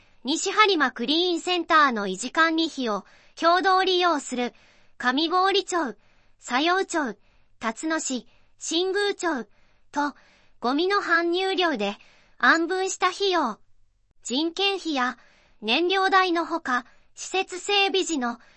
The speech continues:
借入金の返済や、毎年の修繕なども含みます。丸三、最終処分場費、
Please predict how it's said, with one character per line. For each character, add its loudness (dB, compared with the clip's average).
借 0
入 0
金 -2
の 0
返 -4
済 0
や、 2
毎 2
年 -2
の 0
修 -2
繕 0
な 4
ど 0
も -4
含 -6
み 0
ま 0
す。 -16
丸 0
三、 -4
最 0
終 -2
処 0
分 0
場 2
費、 -8